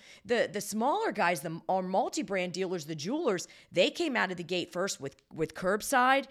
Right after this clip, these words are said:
with selling on Instagram Live, Facebook Live. They're the real pioneers in, in retail, the small business owners.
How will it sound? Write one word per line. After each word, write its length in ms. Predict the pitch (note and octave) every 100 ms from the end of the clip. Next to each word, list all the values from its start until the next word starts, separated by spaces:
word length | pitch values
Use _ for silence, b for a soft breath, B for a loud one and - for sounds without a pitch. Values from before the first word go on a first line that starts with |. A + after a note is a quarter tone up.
| B B -
with 140 | C#3+
selling 500 | - F3+ G#3+ B3+ C#4
on 220 | B3+ A#3+
Instagram 600 | G3+ A#3 - A3 A3+ A3+
Live, 380 | A3+ A3+ A3+ -
Facebook 480 | G#3 A#3+ - A#3+ A3+
Live. 260 | A3 A3 - B B
They're 460 | D3 D3+ B3+ F#4 G#4+
the 140 | A3
real 260 | F3+ G#3 G#3
pioneers 800 | E3 D3 C3+ D3 C#3+ A#2+ - -
in, 280 | E3 E3 D#3
in 200 | D#3+ D#3+
retail, 580 | D3 C#3+ D#3+ C3+ E2+ D3
the 100 | D3+
small 560 | - F#3 F3+ F#3 F#3+ G3+
business 520 | F#3 E3+ E3+ E3 -
owners. 500 | D#3+ D#3 D#3 C3 A2+